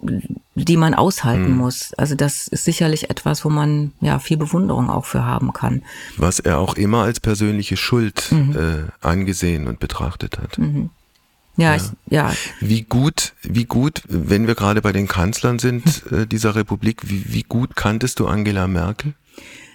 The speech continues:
Speaker 1: Nicht gut, weil ich bin ja als Moderatorin, fahre ich ja nicht mit auf diesen Kanzlerreisen. Ich habe sie natürlich hin und
Speaker 2: Mhm.
Speaker 1: wieder erlebt und auch in Hintergründen,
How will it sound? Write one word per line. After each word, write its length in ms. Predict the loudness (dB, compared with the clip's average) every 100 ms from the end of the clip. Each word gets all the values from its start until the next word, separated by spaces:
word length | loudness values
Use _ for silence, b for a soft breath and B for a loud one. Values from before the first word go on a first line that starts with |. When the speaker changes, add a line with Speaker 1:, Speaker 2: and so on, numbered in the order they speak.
| B 4
Speaker 1:
Nicht 300 | 4 4 0
gut, 320 | 0 0 0
weil 160 | -2
ich 160 | -2 -2
bin 160 | 0 2
ja 140 | 2
als 320 | 0 -4 -6
Moderatorin, 880 | -4 -2 0 0 0 0 2 2 0 -2
fahre 400 | -10 -2 0 0
ich 100 | 0
ja 100 | 0
nicht 200 | 0 -2
mit 180 | -4 -4
auf 100 | -6
diesen 240 | -2 -2
Kanzlerreisen. 800 | -2 -2 -2 -2 0 0 2 0
Ich 120 | 0
habe 140 | -2 -2
sie 100 | -2
natürlich 400 | -2 -2 -4 -2
hin 160 | 0
und 120 | 0 0
Speaker 2:
Mhm. 40 |
Speaker 1:
wieder 280 | 0 0 -2 B B B B B 0
erlebt 580 | 4 4 4 2 0 0
und 380 | 0 0 -2
auch 240 | -2 -2 0
in 160 | 2
Hintergründen, 720 | 2 2 0 0 2 4 2